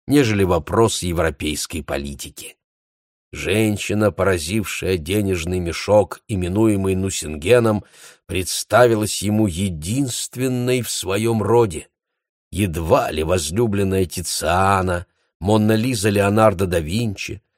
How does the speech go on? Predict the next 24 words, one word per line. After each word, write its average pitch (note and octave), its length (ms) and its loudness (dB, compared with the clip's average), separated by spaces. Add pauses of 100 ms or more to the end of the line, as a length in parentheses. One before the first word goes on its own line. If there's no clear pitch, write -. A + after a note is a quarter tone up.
(120)
Форнарина A2+ 840 4
Рафаэля F#2+ 880 0 (320)
были G#2 300 0
так - 400 -2
прекрасны, F#2+ 800 -2
как F2+ 220 -2
божественная F2 1000 -2
Эстер, - 680 -2 (400)
в - 80 -20
которой F2+ 380 -2
самый F#2 680 0
опытный F2 460 -2
взгляд D2+ 600 -6 (220)
самого G2 720 0
наблюдательного F2 1080 0
парижанина E2+ 920 -2 (400)
не A2+ 180 6
мог F#3+ 380 4
бы D#3 120 4
подметить D3 840 2
ни G3+ 240 0
малейшей C3+ 840 0
черты F2+ 480 -4
куртизанки. E2 960 -4